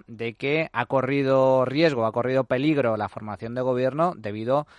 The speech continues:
a sus, eh, exigencias. Hombre, si finalmente, eh, Isabel Díaz Ayuso no es investida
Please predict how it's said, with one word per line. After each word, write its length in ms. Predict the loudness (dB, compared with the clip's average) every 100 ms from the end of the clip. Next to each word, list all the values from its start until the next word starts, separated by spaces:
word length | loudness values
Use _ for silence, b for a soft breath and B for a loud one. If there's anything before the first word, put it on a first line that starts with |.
| B B
a 140 | -8
sus, 560 | -8 -8 -8 -8 -10 -10
eh, 180 | -12 -12
exigencias. 880 | -14 -14 -6 -2 -2 -4 -12 -14 -16
Hombre, 220 | -10 -8
si 180 | -8 -12
finalmente, 880 | -14 -6 -4 -2 -2 -2 -2 -2 -4 b b b -6
eh, 960 | -2 0 0 0 0 -2 -2 -4 -6 -8
Isabel 320 | -2 0 2
Díaz 160 | 2 2
Ayuso 300 | 2 0 -2
no 100 | -4
es 80 | -6
investida 640 | -6 -6 -2 -2 -2 -6